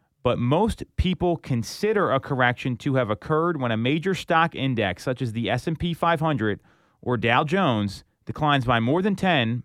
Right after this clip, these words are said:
percent, but less than twenty percent from its most recent peak.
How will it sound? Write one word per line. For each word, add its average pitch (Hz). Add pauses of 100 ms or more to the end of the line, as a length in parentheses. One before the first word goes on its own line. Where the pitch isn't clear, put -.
percent, 110 (360)
but 113
less 131
than 165
twenty 202
percent 117 (340)
from 127
its 127
most 135
recent 139
peak. -